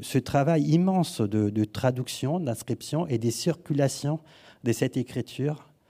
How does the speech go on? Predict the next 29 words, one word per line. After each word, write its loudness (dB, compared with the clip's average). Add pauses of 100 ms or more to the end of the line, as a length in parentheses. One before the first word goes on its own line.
(400)
euh, 0
euh, -2
qui -2
est 4
soumise 6
à 6
des 2
épreuves, 0
euh, -2 (100)
euh, -6 (520)
euh, -6 (280)
même -2
assez -2
violentes, -2 (640)
pour 0
que, 2
à 4
la 4
fin, -6 (140)
un -2
énoncé, -2
une 2
écriture -4 (600)
puisse, -8
euh, 0
gagner. -8 (140)
Donc, 0
euh, 6 (480)
il, 2